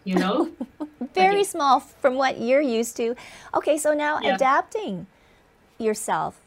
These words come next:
Speaker 2: to not only a new country and a new city and language, and then trying to get your music going, um, how did things shift for you? So now that you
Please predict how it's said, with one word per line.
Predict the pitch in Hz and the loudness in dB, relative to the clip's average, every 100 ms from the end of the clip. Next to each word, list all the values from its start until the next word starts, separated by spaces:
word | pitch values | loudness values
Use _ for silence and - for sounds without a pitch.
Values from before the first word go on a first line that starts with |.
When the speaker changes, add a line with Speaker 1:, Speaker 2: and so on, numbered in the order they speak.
| _ _ _ _ _ | _ _ _ _ _
Speaker 2:
to | - 254 240 226 - _ _ _ _ | -6 -2 -2 -2 -6 _ _ _ _
not | 254 247 262 | -2 4 6
only | 247 233 220 202 - | 4 0 -2 -4 -4
a | |
new | 202 196 | -4 -4
country | 190 - 240 233 226 208 196 185 - - _ | -6 -4 -4 -2 -2 0 0 -4 -8 -20 _
and | 202 185 175 170 170 - - 427 - - | -8 -6 -6 -8 -12 -14 -20 -20 -18 -12
a | - | -6
new | 202 185 | -4 -4
city | 185 - 285 240 220 202 185 180 - | -6 -4 -2 0 -2 -2 -2 -4 -8
and | 175 170 165 165 165 165 - 226 233 | -10 -8 -10 -12 -12 -16 -16 -14 -8
language, | 269 262 233 208 190 185 175 | -4 -4 -2 -2 -2 -2 -6
and | 180 | -10
then | 175 180 | -8 -10
trying | - 202 208 | -8 -6 -6
to | |
get | 196 - | -6 -6
your | 190 | -8
music | 220 277 285 269 | -6 -4 -4 -6
going, | - 226 208 196 190 190 - - - _ | -4 -4 -4 -6 -8 -12 -18 -20 -20 _
um, | - 214 214 208 - | -8 -6 -6 -8 -12
how | - 269 | -6 -4
did | 294 - | -4 -6
things | 269 247 | -4 -4
shift | - - 302 - | -6 -6 -6 -6
for | - | -8
you? | 254 202 190 | -4 0 0
So | 196 233 | -2 -6
now | 220 226 220 | -6 -4 -4
that | 226 220 | -4 -6
you | 220 220 226 220 | -6 -8 -6 -8